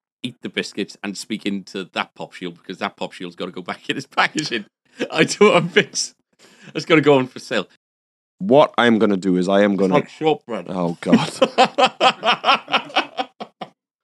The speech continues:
Speaker 2: What I'm gonna do while Andrew has a face full of biscuit is I am gonna let you know what our main feature of the day is. So the main feature of today's episode is going to be a year in review.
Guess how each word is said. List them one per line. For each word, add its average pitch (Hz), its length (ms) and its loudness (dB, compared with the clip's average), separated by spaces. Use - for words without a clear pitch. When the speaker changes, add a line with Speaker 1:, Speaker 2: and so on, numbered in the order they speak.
Speaker 2:
What 180 180 6
I'm 175 100 6
gonna 165 160 8
do 135 300 6
while 120 420 6
Andrew 117 340 6
has 107 260 4
a 104 260 6
face 117 220 2
full 113 140 2
of 98 60 0
biscuit 104 340 0
is 104 260 2
I 147 260 6
am 139 140 6
gonna 120 280 6
let 113 160 4
you 104 100 4
know 104 140 6
what 104 160 8
our 98 100 8
main 104 220 6
feature 101 260 -2
of 92 140 2
the 95 80 -6
day 92 220 4
is. 87 360 0
So 95 200 -2
the 98 60 0
main 127 180 4
feature 127 180 -4
of 104 80 -2
today's 117 260 4
episode 104 540 2
is 95 160 -6
going 131 280 4
to - 80 -6
be 107 420 2
a 98 60 -8
year 131 340 6
in 117 200 6
review. 90 500 0